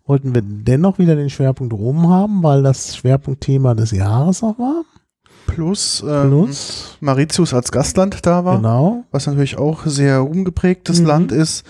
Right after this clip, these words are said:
Speaker 1: Da haben wir auch einen O-Ton.
Speaker 2: Und darum haben wir gesagt, okay, wir gu-, gucken uns dieses Jahr etwas nochmal genauer das, die Thematik Rum an.
Speaker 1: Und das war auch interessant.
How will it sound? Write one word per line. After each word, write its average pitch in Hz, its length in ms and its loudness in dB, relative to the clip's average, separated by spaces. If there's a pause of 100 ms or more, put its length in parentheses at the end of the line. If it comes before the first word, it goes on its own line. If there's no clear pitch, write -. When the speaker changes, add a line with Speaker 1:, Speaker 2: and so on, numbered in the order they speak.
(120)
Speaker 1:
Da 123 120 2
haben 117 120 2
wir 160 80 2
auch 175 120 -2
einen 175 80 -8
O-Ton. 180 580 -4 (200)
Speaker 2:
Und 143 340 -8
darum 127 220 0
haben 131 60 -6
wir 131 60 -6
gesagt, 127 220 -6
okay, 123 140 -2
wir 120 80 -4
gu-, 135 260 -10
gucken - 260 -14
uns 123 120 -10
dieses 131 280 -6
Jahr 123 260 0 (600)
etwas 127 560 -2 (200)
nochmal 123 500 -2
genauer 110 520 -6
das, 113 240 -10
die 120 120 -6
Thematik 110 460 -8
Rum 101 260 -10
an. 117 260 -14
Speaker 1:
Und 156 180 -4
das 143 160 0
war 147 140 0
auch 135 180 -2
interessant. 107 600 -8